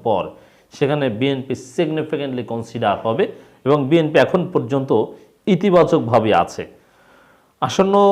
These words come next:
দ্বাদশ জাতীয় সংসদ নির্বাচনকে কেন্দ্র করে ঢাকায় সফররত কমনওয়েলথ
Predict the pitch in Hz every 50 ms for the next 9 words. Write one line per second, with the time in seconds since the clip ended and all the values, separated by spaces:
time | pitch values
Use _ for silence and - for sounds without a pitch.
0 | 202 - - - 131 131 143 147 147 156 156 151 135 131 151 143 143 - 147 139
1 | - - 143 135 135 139 127 127 123 107 110 135 139 135 131 127 127 123 117 -
2 | 117 113 113 120 113 123 123 135 - - - - - - _ _ _ _ _ _
3 | _ _ _ - _ - 113 131 139 139 170 170 - - 165 160 147 156 151 151
4 | 151 156 156 - 117 123 135 143 156 151